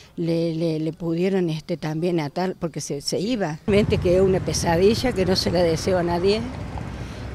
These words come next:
Y, y cuán inseguro que uno se siente siempre. A nosotros no nos hizo nada. Eh, yo ahora pienso, ¿y si se hubiese matado? Porque si él intentaba,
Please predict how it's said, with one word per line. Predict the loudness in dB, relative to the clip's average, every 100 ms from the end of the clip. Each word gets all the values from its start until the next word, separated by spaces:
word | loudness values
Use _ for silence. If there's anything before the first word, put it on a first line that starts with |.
| 2
Y, |
y | 4 6 4 4 0 0
cuán | -2 0 0
inseguro | 0 2 4 6 6 6 2
que | 0
uno | 0 0 0
se | -4
siente | -2 -2 -2 -2 -2 -2 -4 -6 -10 -10 -8
siempre. | -2 0 0 0
A |
nosotros | 0 2 2 4
no | 4
nos | 4
hizo | 2 0 2
nada. | 6 8 8 8 6 4 -4 -12 2
Eh, | 8 8 6 -4 -2 -2 -2
yo | 4 8 10
ahora | 10 10 8 6
pienso, | 4 2 2 0 -2
¿y | 0 0
si | 0
se | 2 2
hubiese | 2 0 0
matado? | -2 -2 -2 -2 -2
Porque | -4 -8 -6
si | -4 0 2
él | 2 2 0
intentaba, | 0 0 0 -2 2 2 4 4 2 -2